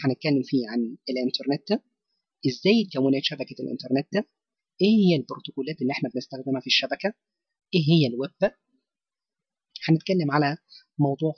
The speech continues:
تصميم مواقع الإنترنت وإيه الخطوات اللي أنا باخدها عشان يبقى عندي موقع إنترنت، إيه هي اللغات اللي أنا بستخدمها عشان أصمم الموقع من لغة اتش تي ام ال، وبعدين هنطلع على لغة تانية اسمها اكس ام ال، ب-، وبعدين ندمج اللغتين مع بعض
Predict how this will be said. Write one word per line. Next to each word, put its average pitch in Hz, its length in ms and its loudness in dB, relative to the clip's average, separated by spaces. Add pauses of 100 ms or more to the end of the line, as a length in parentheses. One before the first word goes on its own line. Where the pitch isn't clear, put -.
تصميم 165 400 4
مواقع 135 320 -4
الإنترنت 131 580 -4
وإيه 156 320 -4
الخطوات 143 440 -8
اللي 135 120 -4
أنا 131 80 -4
باخدها - 340 -12
عشان 135 240 -2
يبقى 131 220 -4
عندي 151 180 -4
موقع 139 320 -4
إنترنت، 135 480 -4 (800)
إيه 220 200 6
هي 160 100 4
اللغات 131 340 -6
اللي 139 120 -2
أنا 139 140 -2
بستخدمها 131 500 -6
عشان 127 200 -6
أصمم 131 360 0
الموقع 135 360 -2 (560)
من 143 140 6 (340)
لغة 147 280 -6
اتش - 180 -2
تي 143 160 0
ام 117 120 2 (120)
ال، 190 160 2 (520)
وبعدين 147 420 0 (100)
هنطلع 139 360 -2
على 127 120 -4
لغة 139 240 -8
تانية 131 160 -2
اسمها 127 240 -4 (140)
اكس - 160 -4 (120)
ام 123 80 4 (140)
ال، 190 140 -4 (420)
ب-، - 460 -8
وبعدين 131 360 -2
ندمج 180 400 4
اللغتين 139 420 -2
مع 139 240 2
بعض 147 140 -2